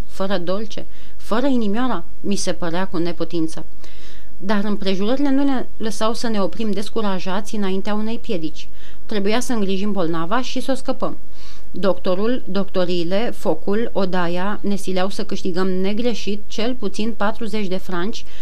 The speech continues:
pentru ca, plătind iar hotelul, să ne dea apoi pe încredere.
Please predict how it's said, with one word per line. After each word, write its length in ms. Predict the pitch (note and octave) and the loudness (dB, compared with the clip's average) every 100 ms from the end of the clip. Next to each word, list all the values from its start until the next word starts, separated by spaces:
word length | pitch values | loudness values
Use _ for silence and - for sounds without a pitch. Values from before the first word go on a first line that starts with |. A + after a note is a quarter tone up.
| - - - | 0 0 0
pentru 340 | G#3+ G3+ F#3+ | 0 0 0
ca, 360 | - G3+ F#3 A#3+ | 0 0 0 0
plătind 480 | A#3 F#3 - C4+ F#3+ | 0 0 2 2 2
iar 200 | G#3 G3+ | 0 0
hotelul, 540 | G#3 E3+ E3+ F#3 B3 | 0 0 0 0 0
să 160 | - - | 0 0
ne 120 | F#3+ | 0
dea 160 | F3+ A3+ | 0 0
apoi 240 | G3+ G3 | 0 0
pe 100 | G3+ | 0
încredere. 600 | A3 A3+ B3+ F#3 E3 D#3 | 0 0 0 0 0 0